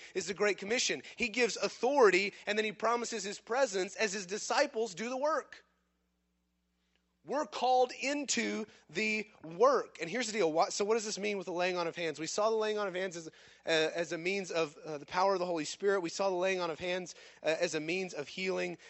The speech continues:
The laying on of hands is a function of God's authority,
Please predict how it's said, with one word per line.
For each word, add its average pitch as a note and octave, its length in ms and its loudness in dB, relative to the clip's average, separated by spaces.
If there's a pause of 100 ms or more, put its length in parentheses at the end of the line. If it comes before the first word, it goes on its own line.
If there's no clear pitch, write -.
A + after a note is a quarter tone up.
The E3 120 2
laying G3 280 4
on A#3 80 2
of G3 80 0
hands G3 260 -2
is E3 120 -6
a - 40 -2
function F#3+ 640 -4
of C#3 180 -8
God's D#3+ 400 2
authority, D3 680 -2